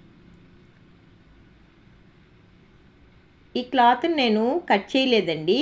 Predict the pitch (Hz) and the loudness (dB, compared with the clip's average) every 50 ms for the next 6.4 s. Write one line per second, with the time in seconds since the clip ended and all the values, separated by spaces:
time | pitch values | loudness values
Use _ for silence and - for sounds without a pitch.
0 | 403 453 466 - - - - _ _ _ _ - - - - _ _ 214 208 208 | 2 2 0 -4 -14 -20 -20 _ _ _ _ -20 -20 -20 -20 _ _ -2 0 2
1 | 220 226 262 294 302 277 285 247 233 233 233 233 233 233 - 226 202 208 - - | 2 0 0 -2 -4 -2 0 0 0 0 0 -4 -6 -2 -2 -4 -4 -4 -4 -4
2 | 233 233 233 240 220 226 240 262 269 269 214 202 202 202 - - 226 220 220 233 | -4 -2 -2 -4 -2 0 -2 -2 0 0 0 0 0 -2 -2 0 0 0 0 0
3 | 226 226 226 - 208 185 - - - 262 262 254 - - 233 240 240 269 320 370 | -4 -4 -2 -2 -4 -4 -4 -6 -6 -6 -6 -6 -6 -6 -6 -2 0 0 0 0
4 | 392 - - 196 214 220 226 254 302 339 330 269 247 240 233 226 208 214 208 202 | -2 -4 -4 -2 0 0 0 0 0 0 0 0 0 0 0 0 0 0 0 2
5 | 214 220 214 214 220 208 202 202 - - 202 190 190 190 196 196 190 240 233 208 | 2 0 0 0 0 -2 -2 -4 -6 -6 -6 -4 -4 -4 -4 -4 -4 -2 -2 -2
6 | 190 180 175 170 170 170 165 165 | 0 2 2 2 2 2 0 2